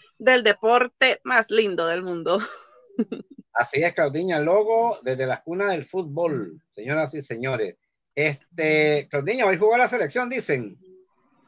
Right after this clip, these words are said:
Speaker 2: Hoy por la mañana.
Speaker 1: Ocho de la mañana, eh, se dio el encuentro de la,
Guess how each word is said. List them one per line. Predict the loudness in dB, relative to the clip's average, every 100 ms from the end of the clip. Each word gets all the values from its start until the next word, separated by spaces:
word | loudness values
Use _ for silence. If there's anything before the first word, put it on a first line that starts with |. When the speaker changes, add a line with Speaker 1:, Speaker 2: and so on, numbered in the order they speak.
| -4
Speaker 2:
Hoy | -2
por | 0 -2 0
la | 0
mañana. | 0 -2 0 -2 -4 -10 -20 _ -2
Speaker 1:
Ocho | 2 2 6 8
de | 8
la | 8 6
mañana, | 6 2 2 4 6 6 4 4 6 6 4
eh, | -6 -2 -2 -2
se | -4 -2
dio | 2 4 6
el | 4 2
encuentro | -2 -6 0 0 0 0 0 2
de | 2 2
la, | 4 6 8 8 6